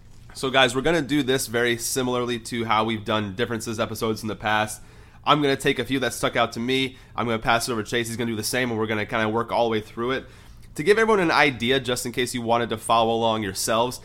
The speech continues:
in Fire and Blood, at least in the hardcover version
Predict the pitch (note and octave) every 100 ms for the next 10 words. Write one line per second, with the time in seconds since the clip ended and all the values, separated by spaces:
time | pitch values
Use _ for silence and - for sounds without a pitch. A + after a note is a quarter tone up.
0 | - - A2+ D3+ F3+ E3 G#2+ A2 A#2 B2+
1 | - - - - A#2+ C3+ C#3 - B2+ B2+
2 | A#2 G#2+ C3 C3+ C3 - C3+ C3 C#3+ C#3+
3 | - - - - A2 C#3 D3 D3 D3